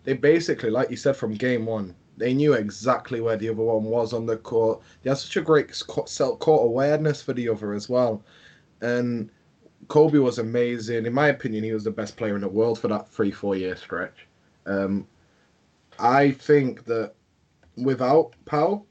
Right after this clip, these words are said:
I'd be very hard-pressed to see that Kobe wins another championship. And that's not saying nothing about the greatness of the Kobe Bryant, but that's just also, like, w-, while it is an appreciation of Kobe,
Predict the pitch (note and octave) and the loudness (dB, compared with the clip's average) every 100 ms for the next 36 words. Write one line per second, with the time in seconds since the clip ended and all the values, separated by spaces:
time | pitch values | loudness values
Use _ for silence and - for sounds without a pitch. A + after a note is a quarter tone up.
0 | _ _ _ - A#2+ C3+ C3 C3 A#2+ C3+ | _ _ _ -8 -2 -2 -2 -4 -2 0
1 | C#3+ C3 C3+ C3+ - - C3 - _ B2+ | 0 2 2 0 0 -4 -4 -6 _ -10
2 | B2 - B2+ A#2+ - B2+ A#2+ A#2 A#2 A#2+ | -8 -4 -2 -2 0 2 2 2 0 0
3 | A2 A2+ G#2+ G#2 A2 G#2 A#2 G#2 G2 A2 | -2 -4 -4 -4 -4 -4 -2 -4 -2 -4
4 | G2+ - - - _ A2+ D3 D3+ D3 D#3+ | -4 -6 -20 -20 _ 0 2 2 2 6
5 | D3+ C#3 C3 - _ _ _ _ - D3+ | 6 6 0 -6 _ _ _ _ 0 2
6 | D#3+ C3+ C3 C3 A#2+ C#3+ C3+ C3 B2 B2 | 2 2 2 0 2 2 2 -2 -2 -4
7 | - B2+ B2+ B2 G#2+ A#2+ C3+ F#2+ F2+ - | 0 0 2 0 0 2 4 2 -2 -14
8 | _ _ - B2+ C3+ - - C3+ - - | _ _ -6 0 0 0 -2 -4 -6 -20
9 | _ _ _ B2 C3+ B2+ C#3 A#2+ A#2+ A2+ | _ _ _ -2 -2 0 -2 0 0 -2
10 | - A2 B2 A#2+ B2 C3 B2 A#2 A#2+ A2 | -2 -2 0 0 2 2 0 -2 -4 0
11 | A2+ A2 G#2 - B2 C3 G2+ F2 | 0 0 -6 -2 0 0 -2 -6